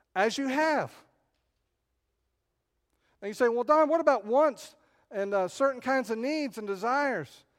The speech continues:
What do I, what do I do with that?" Uh, how can I be content when I know that there's something that we need? There's a difference between wanting something, needing something, desiring something,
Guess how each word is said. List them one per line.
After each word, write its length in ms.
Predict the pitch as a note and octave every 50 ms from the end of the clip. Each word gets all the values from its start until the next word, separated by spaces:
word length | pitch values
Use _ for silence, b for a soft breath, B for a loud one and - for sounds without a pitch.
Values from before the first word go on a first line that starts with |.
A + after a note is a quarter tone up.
| _ _ _ _ _
What 120 | A3+ C4+
do 40 | E4
I, 160 | E4 D#4+ D4 - - _ _ -
what 100 | A3 C#4
do 60 | D4+
I 80 | D4 A#3+
do 280 | E3+ D3+ A3 C#4+ D#4+
with 200 | C#4+ A#3+ F3+ -
that?" 320 | E3 D#3+ D3+ C#3 B2 - _ _ _ _ _ _ _ _ _ _ _ _ _ - F#3+
Uh, 300 | F3+ F3+ F3 E3 D#3+ - -
how 220 | - - A#3+ C4+ C#4+
can 140 | - E4
I 100 | D#4 D4+
be 120 | B3+ C#4 C4+
content 460 | - - A3 F#3+ - C#4+ D4+ C#4 A3
when 140 | G#3+ A3 G#3+
I 80 | G3+ G3+
know 280 | G#3 A3 B3+ D4 D#4+
that 140 | D#4 C#4 -
there's 180 | - B3 A3 -
something 400 | - B3 A#3 A3 - A3+ G#3 G3
that 120 | G3+ F#3+
we 100 | G3 G3
need? 380 | G#3+ A3+ C4 C4+ B3+ G#3 D3+ A#2+ _ _ _ _ _ _ _ _ _ _ _ _ _ _ _ _ _ _ _ _ _ _ _ _ _ _ _ _ _ _ _ _
There's 160 | G#3 G#3 G3
a 60 | A3+ G3+
difference 540 | E3 - C#4+ D#4+ D4+ - C#4 C4 A#3+ - -
between 600 | - G3+ - - G#3+ A3+ A#3 A3+ G#3+ G#3 G3 F#3+ -
wanting 540 | F3+ E3+ F3+ G#3+ C4+ D#4 - - C#4 B3+ A3+
something, 460 | - - A#3+ A#3 - - G#3+ G#3 G#3
needing 360 | A3 B3 C4 B3+ B3+ B3 A3
something, 520 | - - A3 G#3+ G3+ - - G3 F#3+ F#3 F3
desiring 540 | F3 E3 D#3 G3 G#3 A#3 A#3+ A3+ A3 G#3
something, 600 | F3+ - - F3+ E3 - - E3 D#3+ D#3 D#3 C#3+